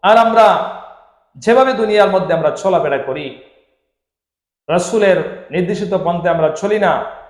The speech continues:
বিধর্মীদের কালচার আমরা গ্রহণ করে ফেলেছি। মুসলমানের বাচ্চারা দেখা যায় যে বিধর্মীদের যেভাবে দেখা যায় চুল কাটে,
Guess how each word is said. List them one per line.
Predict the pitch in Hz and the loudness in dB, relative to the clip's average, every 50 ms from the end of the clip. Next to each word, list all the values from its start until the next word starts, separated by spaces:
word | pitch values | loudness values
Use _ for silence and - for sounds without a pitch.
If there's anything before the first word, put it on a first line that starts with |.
| _ _ _ _ _ - | _ _ _ _ _ -8
বিধর্মীদের | 156 160 202 214 208 208 190 185 196 180 180 - | -4 -2 0 0 0 0 -2 -2 -4 -4 -2 -2
কালচার | 175 185 175 - 185 175 | -2 -2 -2 -2 -2 -4
আমরা | 175 165 160 160 | -2 -2 -4 -4
গ্রহণ | 156 156 156 196 202 190 196 | -4 -4 -4 -4 -6 -6 -6
করে | 185 175 170 | -6 -6 -4
ফেলেছি। | 170 160 160 165 165 - - 180 165 143 - - - _ _ _ _ _ _ _ _ _ _ - | -4 -4 -6 -6 -8 -8 -8 -8 -8 -10 -12 -18 -20 _ _ _ _ _ _ _ _ _ _ -8
মুসলমানের | 147 160 160 - 202 196 180 175 175 175 160 | -8 -8 -4 -2 -2 0 0 0 -2 -2 0
বাচ্চারা | 165 160 160 160 - 185 170 165 | 0 0 0 -2 -2 -4 -2 -2
দেখা | 156 151 - 160 160 | -2 -2 -2 -2 -2
যায় | 156 165 156 143 - - - - - - - _ _ _ _ _ _ _ _ _ _ _ - | 0 0 0 0 -2 -6 -12 -16 -20 -20 -20 _ _ _ _ _ _ _ _ _ _ _ -10
যে | 147 | -8
বিধর্মীদের | 156 156 180 170 190 190 180 180 180 175 175 - - - - - - - - - | -2 0 0 0 0 0 0 -2 -2 0 0 -2 -2 -4 -10 -12 -16 -20 -20 -12
যেভাবে | 143 147 175 175 165 165 165 165 | -4 -2 0 2 2 2 2 2
দেখা | 156 160 156 156 156 | 0 -2 -2 -2 0
যায় | 156 160 156 151 156 175 - - - - - - _ _ _ _ _ - - | 0 2 0 0 -2 -6 -12 -16 -18 -20 -20 -20 _ _ _ _ _ -14 -4
চুল | - 233 202 170 | -2 -2 -2 -2
কাটে, | - 170 160 147 147 131 | -2 -2 -2 -2 -2 -6